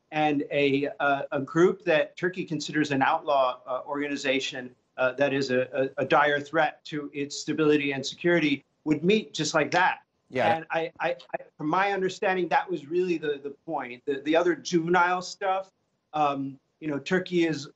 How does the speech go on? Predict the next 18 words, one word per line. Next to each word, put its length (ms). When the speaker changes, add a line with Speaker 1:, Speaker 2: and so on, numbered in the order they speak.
Speaker 1:
uh, 200
kind 180
of 80
wise 380
enough 240
to 160
look 180
past 360
that 280
at 80
this 140
point, 400
three 140
years 300
into 180
the 80
Trump 320
presidency. 720